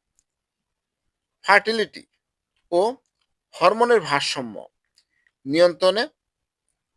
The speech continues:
গুরুত্বপূর্ণ ভূমিকা রাখে। কেন এফএসএইচ টেস্ট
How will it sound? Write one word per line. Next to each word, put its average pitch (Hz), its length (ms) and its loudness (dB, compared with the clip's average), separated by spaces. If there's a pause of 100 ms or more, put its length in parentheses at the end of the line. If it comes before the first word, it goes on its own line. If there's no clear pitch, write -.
(460)
গুরুত্বপূর্ণ 233 580 -6 (140)
ভূমিকা 156 380 -4
রাখে। - 240 -10 (840)
কেন 214 180 2 (1160)
এফএসএইচ - 1600 0 (680)
টেস্ট 180 260 0